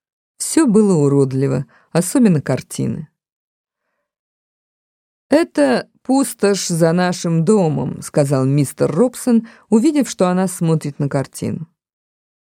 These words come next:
Китти вдруг поняла, что акцент у него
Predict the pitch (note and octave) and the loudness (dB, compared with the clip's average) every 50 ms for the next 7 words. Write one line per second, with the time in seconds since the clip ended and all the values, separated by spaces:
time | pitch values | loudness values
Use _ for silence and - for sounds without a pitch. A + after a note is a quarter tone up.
0 | _ _ _ _ _ _ _ _ _ _ _ _ - - F#4 F4+ - - D#4 A#3+ | _ _ _ _ _ _ _ _ _ _ _ _ 2 2 2 2 2 -2 -2 0
1 | G#3 A3+ C4 C4+ A#3 - - A#3 A3+ A3 A3+ A3+ A3+ A#3 C4 D#4+ D#4+ - - - | 2 2 2 0 0 0 2 4 4 6 6 6 4 2 0 -2 -6 -6 -2 0
2 | B3+ A#3 G#3+ G#3+ - - - - F3 E3 D#3+ E3 E3 - G#3 A#3 B3+ C#4 C4+ D#4+ | 0 0 0 -2 -8 -12 -6 -2 0 0 0 0 0 2 2 2 2 2 0 -2
3 | E4+ E4+ | -4 -6